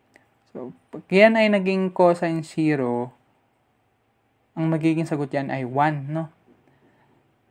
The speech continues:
Eh, paano naman itong denominator? Masabihin natin, "Sir,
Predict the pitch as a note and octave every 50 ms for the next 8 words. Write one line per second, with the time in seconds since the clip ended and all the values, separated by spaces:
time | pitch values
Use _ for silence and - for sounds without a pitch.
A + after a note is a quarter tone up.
0 | _ _ _ _ _ _ _ _ _ _ - F#3+ F#3+ F#3+ F#3 F#3 F#3 F3+ F#3 F#3
1 | - - - A#3+ B3 B3 B3 A#3+ A#3+ A#3 A3+ A3 G#3+ G#3 G3+ G3+ - - G3 G3
2 | G3 G3 G3 F#3 E3 F3 F3+ F3+ F3+ F3+ F3 F3 E3 D3+ D3 - F#3 F#3 F#3+ F#3+
3 | F3 E3+ F3 F3+ F3+ _ _ - G#3+ F3+ F3 F3 - - F3 F3 F3 F3 F3+ E3+
4 | D#3+ D#3 D#3+ F3+ F3 F3 F3 - A#3+ A#3+ A3+ G3+ F3 D#3+